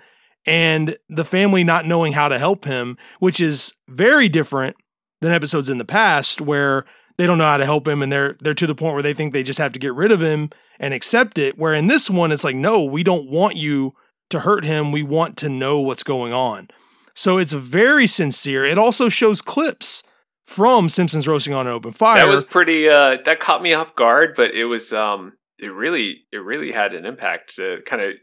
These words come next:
Speaker 2: to jump animation styles and everything. I mean, they just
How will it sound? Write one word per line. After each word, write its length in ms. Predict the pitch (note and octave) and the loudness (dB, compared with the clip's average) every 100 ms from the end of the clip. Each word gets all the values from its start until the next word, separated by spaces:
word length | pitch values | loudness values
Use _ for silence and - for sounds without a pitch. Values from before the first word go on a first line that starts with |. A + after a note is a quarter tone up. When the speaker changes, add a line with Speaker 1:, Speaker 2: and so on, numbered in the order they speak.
| - | -8
Speaker 2:
to 240 | G#2+ G2+ | -8 -4
jump 260 | G#2+ C3+ B2+ | 2 2 2
animation 500 | A2 G#2+ G#2+ - B2+ | -4 -4 -8 -8 -10
styles 460 | - A#2+ A#2+ A2+ | -4 -2 -2 -2
and 80 | A2 | -6
everything. 480 | A2 C#3+ B2 F2+ E2 | -8 -8 -10 -10 -12
I 20 | |
mean, 120 | F2+ F#2 | -14 -14
they 80 | |
just 300 | G#2 G2 - | -14 -14 -16